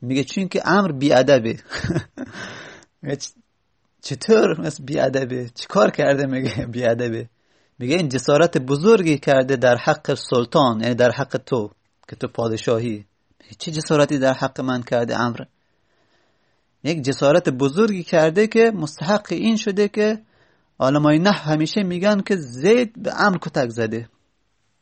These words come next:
خب میگه: «چی شده؟» میگه، میگه: «عمرو می‌بینی که وقتی که می‌نویسن عمرو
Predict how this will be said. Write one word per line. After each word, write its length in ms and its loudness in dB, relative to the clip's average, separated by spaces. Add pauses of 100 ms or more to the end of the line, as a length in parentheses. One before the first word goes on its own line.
(580)
خب 240 -10
میگه: 160 -8
«چی 160 -2
شده؟» 260 0
میگه، 360 -6 (320)
میگه: 260 0
«عمرو 400 2
می‌بینی 400 -2
که 120 -4
وقتی 260 0
که 120 -2
می‌نویسن 760 2
عمرو 420 4